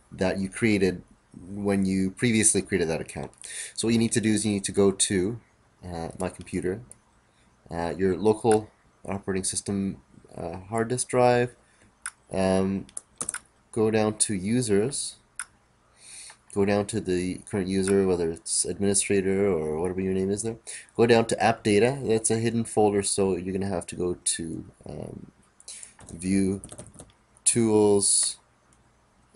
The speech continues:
um, folder options, sorry, alt tools, folder options, um, view, and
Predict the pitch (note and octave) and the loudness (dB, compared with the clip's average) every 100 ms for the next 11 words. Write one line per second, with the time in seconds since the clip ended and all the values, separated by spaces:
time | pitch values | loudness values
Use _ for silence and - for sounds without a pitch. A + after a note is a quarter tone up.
0 | - E2 D#2 D#2+ D#2 D#2 - - _ _ | -12 -10 -8 -8 -10 -14 -20 -20 _ _
1 | _ - - - - - _ - - _ | _ -20 -20 -20 -20 -20 _ -20 -20 _
2 | _ _ _ _ _ _ _ _ _ _ | _ _ _ _ _ _ _ _ _ _
3 | _ _ _ _ _ _ _ _ _ _ | _ _ _ _ _ _ _ _ _ _
4 | _ _ _ _ _ _ _ - A#2 A2 | _ _ _ _ _ _ _ -2 2 4
5 | G#2 G2 - G#2 G2+ G2 - - - _ | 6 4 0 -4 -2 -4 -4 -6 -14 _
6 | _ - - F#2 G2 G#2+ G#2 - - - | _ -10 -4 -2 4 4 4 -4 -10 -6
7 | - F2+ E2+ - - _ - - G2 E2+ | -4 -2 -2 -6 -10 _ -20 -6 -4 -2
8 | E2+ E2 - E2+ D#2+ - - _ _ _ | -2 -4 -6 -10 -10 -14 -18 _ _ _
9 | _ _ - D#2+ D#2+ D#2+ D#2 D#2+ E2 D#2+ | _ _ -12 -8 -6 -6 -8 -10 -14 -14
10 | E2 G2+ G2+ G2 G2 G2 _ _ - - | -8 -2 0 0 -2 -4 _ _ -20 -20
11 | - - E2+ E2+ | -18 -12 -10 -10